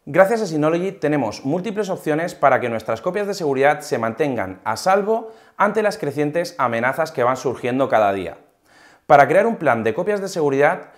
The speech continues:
tendríamos que hacernos algunas preguntas. ¿Qué datos son importantes para nosotros? ¿Dónde los almacenamos? ¿Son vulnerables a ataques? ¿Qué capacidad de almacenamiento necesitaríamos para protegerlos? ¿Quiero proteger mis datos ante un desastre?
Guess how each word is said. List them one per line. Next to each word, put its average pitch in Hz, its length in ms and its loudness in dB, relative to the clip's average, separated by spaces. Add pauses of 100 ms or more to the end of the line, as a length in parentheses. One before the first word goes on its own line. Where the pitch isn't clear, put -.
(140)
tendríamos 220 380 2
que - 80 2
hacernos 175 560 0
algunas 120 420 0
preguntas. 95 720 -6 (200)
¿Qué 208 100 4
datos 226 340 2
son 143 300 0
importantes 127 600 0
para 113 200 4
nosotros? 131 720 -4 (680)
¿Dónde 214 300 0
los 175 160 2
almacenamos? 123 880 -2 (400)
¿Son 226 240 -2
vulnerables 139 800 2
a 123 160 6
ataques? 131 720 0 (360)
¿Qué 202 140 4
capacidad 202 420 4
de 160 60 2
almacenamiento 139 720 0
necesitaríamos 123 920 0
para 113 240 4
protegerlos? 151 840 -2
¿Quiero 226 220 -2
proteger 202 400 -4
mis 160 180 -4
datos 147 480 -2
ante 135 320 2
un 127 160 2
desastre? 127 720 -2